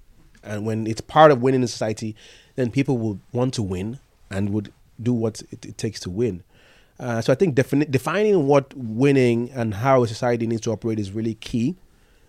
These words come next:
in any type of change that we're trying to consider as a society and as, as a people. Governments need to think about what their metrics are. Like, it's not okay for a country to be recycling, like, ten percent and think that they're still doing well.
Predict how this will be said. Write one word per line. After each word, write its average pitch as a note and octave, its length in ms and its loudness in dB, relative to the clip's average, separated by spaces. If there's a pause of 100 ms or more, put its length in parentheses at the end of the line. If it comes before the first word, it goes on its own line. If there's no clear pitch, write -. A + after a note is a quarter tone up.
(200)
in A#2+ 180 4 (120)
any C#3 200 6
type B2 300 -2
of G#2+ 160 -4
change A2 540 -2
that G2+ 180 -4
we're G2+ 100 -4
trying A2 300 -4
to G#2+ 100 -8
consider G#2 560 -6
as G#2+ 260 -6
a G2+ 60 -10
society A2+ 420 -4
and G#2 120 -8
as, G2+ 240 -10
as G2+ 140 -10
a G2 40 -16
people. A2 400 -8 (500)
Governments B2 460 4
need A#2 140 0
to G#2+ 240 -6 (320)
think B2+ 220 -4
about G2+ 380 -6 (160)
what A2 280 -6
their G2 280 -6 (100)
metrics A#2+ 440 -4
are. G#2+ 220 -8 (520)
Like, G#2 280 -6
it's A2+ 200 -8
not B2 120 0
okay A2+ 240 -2
for A2 200 -8
a G2 40 -8
country A2 300 -8
to G#2+ 100 -12
be G#2 200 -6
recycling, G#2+ 340 -8
like, G#2 120 -8
ten A2 160 -10
percent G2 400 -12 (580)
and G2+ 160 -12
think A2 240 -8
that G2 140 -8
they're F#2+ 120 -10
still A2 200 -10
doing G2 260 -6
well. G2 280 -2